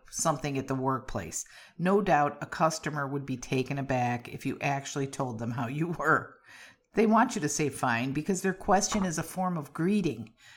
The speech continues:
not an actual inquiry into your inner self.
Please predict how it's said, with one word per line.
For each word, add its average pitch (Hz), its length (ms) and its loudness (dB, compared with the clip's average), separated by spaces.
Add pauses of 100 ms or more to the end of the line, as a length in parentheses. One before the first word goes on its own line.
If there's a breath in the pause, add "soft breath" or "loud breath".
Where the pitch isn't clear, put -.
(140 loud breath)
not 180 260 -2
an 220 140 0
actual 165 640 -2 (220)
inquiry 143 640 0
into 135 240 0
your 131 200 -2
inner 139 280 0
self. - 540 0